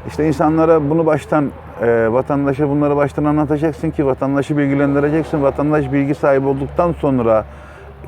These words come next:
kısacası şunu da söyleyeyim unutmadan, e, bir evin yaptırırken ilk önce, yani bizden yapılıp veya yapılmaması önemli değil. Sadece teknik şartnameye bakmalarını isterim insanlarımızın.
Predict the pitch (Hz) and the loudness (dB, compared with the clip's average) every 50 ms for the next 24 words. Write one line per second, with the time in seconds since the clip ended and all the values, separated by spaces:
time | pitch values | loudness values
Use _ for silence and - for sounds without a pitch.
0 | - - 131 - - 165 160 156 156 131 - - 95 92 80 - - 135 131 139 | -6 -6 -4 0 2 2 4 4 2 0 2 0 0 0 0 -2 -2 0 0 2
1 | 143 131 - - 113 101 92 92 95 92 92 95 90 - 110 98 95 101 117 139 | 2 0 0 2 2 2 4 2 0 0 -2 -4 -6 -6 -4 -4 -2 -2 -2 -2
2 | 147 - - - - - - - - - - - - - - - - - 98 95 | -4 -8 -12 -20 -20 -20 -20 -20 -20 -20 -20 -20 -20 -20 -16 -8 -4 0 0 2
3 | 92 92 92 92 92 - - - - - - - - - 76 98 101 120 139 165 | 2 2 2 2 2 0 -2 -8 -14 -20 -18 -18 -14 -12 -8 -2 2 4 6 6
4 | 175 156 - - - - - - 92 110 110 104 98 101 98 92 87 78 - - | 6 4 2 -4 -10 -20 -10 -4 0 0 2 2 2 0 0 -2 -4 -8 -12 -16
5 | - - - - - - - - - - - - - - 98 113 120 127 120 - | -18 -18 -18 -18 -20 -20 -20 -20 -20 -20 -18 -16 -10 -2 0 2 2 2 0 -2
6 | - - 156 151 160 156 143 - - 147 143 151 - - - - 165 175 156 - | -4 -2 0 0 0 -2 -2 -2 -2 -2 -2 -2 -6 -8 -4 -2 0 0 0 -2
7 | - 135 120 113 104 92 104 101 101 98 - - - - 120 120 117 113 110 117 | -2 0 0 0 0 0 2 2 2 2 0 0 -2 -4 -2 -2 -2 -2 -2 -2
8 | 135 139 135 127 143 139 135 135 135 135 120 110 127 127 127 127 131 127 117 123 | 0 0 0 2 0 2 2 2 2 0 0 0 0 0 2 2 2 2 2 4
9 | 123 123 127 127 127 120 123 131 127 127 127 120 - 135 127 127 123 120 120 120 | 4 6 6 4 4 2 2 0 0 0 0 0 0 0 2 2 2 2 2 0
10 | 120 110 113 113 98 85 - - - - - - - 139 143 143 143 135 123 120 | 0 2 2 0 0 0 -4 -8 -16 -18 -10 -4 0 2 4 4 4 4 2 2
11 | 110 - 147 139 - - 131 - - 135 131 - - 143 117 - - 113 120 117 | 2 0 -2 -2 0 0 0 0 0 -6 -6 -4 -2 -2 -2 -2 -2 -2 -2 0
12 | 113 117 117 117 110 110 - - - 107 104 104 101 101 104 107 104 - - 104 | 0 0 0 0 0 0 -2 -2 -2 -2 0 0 0 0 -2 -4 -6 -4 -2 0
13 | 95 98 92 92 87 - 101 92 92 90 87 87 85 87 85 78 85 | 0 0 -2 -4 -6 -6 -6 -4 -4 -4 -4 -4 -6 -6 -8 -8 -10